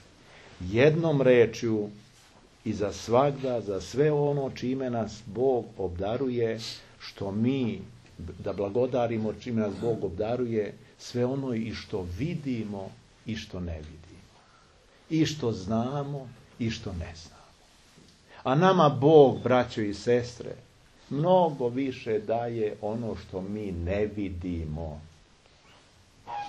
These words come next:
i ono što mi ne znamo. A zašto čovek ne vidi? Zato što postaje slep kod očiju. Pa misli da sve može da vidi svojim okom,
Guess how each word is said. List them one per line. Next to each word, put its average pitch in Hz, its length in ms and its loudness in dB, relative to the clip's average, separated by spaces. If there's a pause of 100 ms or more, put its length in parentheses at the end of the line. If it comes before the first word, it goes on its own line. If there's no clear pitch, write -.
(120)
i 101 160 0
ono 135 300 2
što 113 280 -2
mi 127 340 2
ne 123 400 2
znamo. 98 920 -2 (880)
A 104 100 -6
zašto 143 500 8
čovek 113 460 4
ne 110 160 4
vidi? 87 440 -4 (300)
Zato 147 520 -6
što 104 340 -8
postaje 123 480 -4
slep 131 420 -4 (120)
kod 117 180 -4
očiju. 127 480 -8 (720)
Pa 113 140 0
misli 143 360 0
da 117 140 4
sve 196 260 4
može 156 340 2
da 127 140 4
vidi 139 300 2
svojim 127 480 2
okom, 156 380 -2